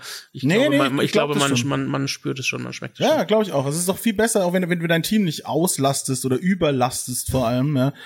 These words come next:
Speaker 2: die, dass die dann halt immer noch Spaß dran haben, sonst, sonst ist es ja einfach, äh, ja, sonst bringt es einfach keinem was. Aber wo ich schon sagte, wie, wie, ähm, zum, das Thema quasi Anspannung gehört auch Entspannung.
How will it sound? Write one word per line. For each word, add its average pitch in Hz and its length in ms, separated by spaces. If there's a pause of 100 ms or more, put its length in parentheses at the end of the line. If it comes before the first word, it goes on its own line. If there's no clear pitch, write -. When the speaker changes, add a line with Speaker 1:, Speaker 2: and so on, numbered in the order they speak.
(180)
Speaker 2:
die, 135 80
dass 139 160
die 151 100
dann 139 100
halt 139 140
immer 147 140
noch 139 100
Spaß - 360
dran 120 200
haben, 120 280
sonst, 127 240
sonst 123 200
ist 127 120
es 135 60
ja 110 100
einfach, 127 340
äh, - 280
ja, 143 160
sonst 127 200
bringt 151 240
es - 100
einfach 127 240
keinem 143 240
was. 113 160 (320)
Aber 131 140
wo 160 80
ich 156 40
schon 175 120
sagte, 156 300
wie, 139 180
wie, 151 240
ähm, 147 460 (280)
zum, 147 160
das 143 240
Thema 160 240
quasi 147 240
Anspannung 151 460
gehört 147 160
auch 139 100
Entspannung. 143 600